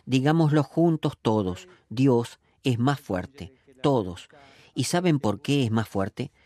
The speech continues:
Porque Él es el Señor, es el único Señor, Dios es más fuerte. Bien, quisiera agregar que la realidad a veces oscura signada por el mal puede cambiar.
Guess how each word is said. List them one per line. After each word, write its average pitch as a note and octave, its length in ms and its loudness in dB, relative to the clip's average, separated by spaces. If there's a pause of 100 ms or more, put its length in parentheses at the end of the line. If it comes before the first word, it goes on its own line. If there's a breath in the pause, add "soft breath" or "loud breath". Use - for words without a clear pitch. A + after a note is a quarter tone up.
(240 soft breath)
Porque C3+ 420 2
Él D#3 260 2
es C#3+ 200 0
el C3+ 120 2
Señor, G#2 480 0 (520)
es D3+ 220 0
el C#3 120 4
único B2+ 380 2
Señor, G2 480 -4 (240)
Dios C3+ 520 0
es C3+ 120 2
más C3 180 0
fuerte. F2+ 540 -6 (320)
Bien, G#2+ 420 -2 (460 soft breath)
quisiera E3 420 0
agregar A#2+ 400 0
que C#3 120 -2
la B2 140 0
realidad G#2 500 -2
a A#2 80 0
veces B2 360 -6
oscura C3 500 0
signada A#2+ 500 -2
por G#2+ 180 -4
el F#2+ 120 -2
mal A#2 280 -2
puede C#3+ 400 0
cambiar. F#2 540 -8